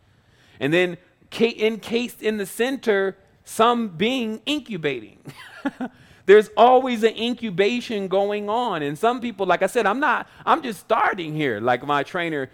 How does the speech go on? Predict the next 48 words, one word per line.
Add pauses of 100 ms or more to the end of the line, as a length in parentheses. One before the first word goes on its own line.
(220)
you
know,
we
be
going
through
this
hard
workout.
We're
about (280)
thirty,
forty
minutes
in, (200)
and
I'm
thinking
it's
about
to
be
over.
He
said,
"Oh,
man,
we're
only
warming
up." (160)
I'm
telling
you
today,
I'm
only
warming
up. (220)
You
don't
even,
you
can
discredit
this
entire
book